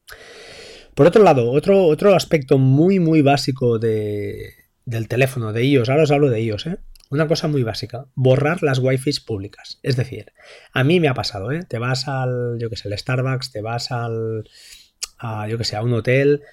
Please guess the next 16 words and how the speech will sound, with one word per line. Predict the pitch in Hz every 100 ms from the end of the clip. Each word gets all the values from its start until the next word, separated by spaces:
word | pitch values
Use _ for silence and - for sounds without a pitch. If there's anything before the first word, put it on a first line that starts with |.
| _
te | - 110
vas | 117 123 131
a | 120
la | 117 113
ma-, | 113 _
a | 156 107 107 110
un | 113
centro | 135 127
comercial | 113 107 101 135 139 165 - _ _ _ _ _ _ _ _ - -
y | 160 156
nos, | 139 131 -
eh, | 113 107
conectamos | 110 113 - 117
a | 127
la | 135
wifi | 156 170 190 208